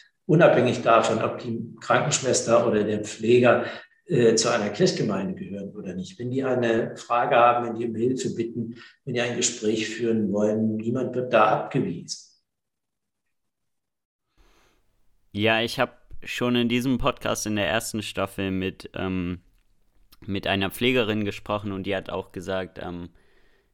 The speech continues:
Speaker 2: dass es einfach so teilweise in diesen, ja, fast zwei Jahren seit, äh, Pandemiebeginn, ähm, schon so drastische Situationen auf den, ähm,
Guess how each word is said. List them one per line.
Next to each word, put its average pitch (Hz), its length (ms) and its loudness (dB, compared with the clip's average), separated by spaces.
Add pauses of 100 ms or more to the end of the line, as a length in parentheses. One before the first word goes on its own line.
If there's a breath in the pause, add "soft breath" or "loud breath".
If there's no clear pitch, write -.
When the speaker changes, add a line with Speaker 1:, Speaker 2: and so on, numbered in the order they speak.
Speaker 2:
dass - 600 -6
es - 220 -6
einfach 95 420 -2
so 107 500 -6
teilweise 98 640 -2
in 90 240 -6
diesen, 90 480 -6
ja, 92 180 -8
fast - 360 -8
zwei 95 200 0
Jahren 95 300 0
seit, 92 420 -6
äh, - 160 -10
Pandemiebeginn, 98 1080 -4 (600 soft breath)
ähm, 90 280 -2
schon 98 280 -6
so 101 220 0
drastische 104 680 -2
Situationen 90 720 -6
auf 87 200 -8
den, 87 600 -6
ähm, 85 600 -10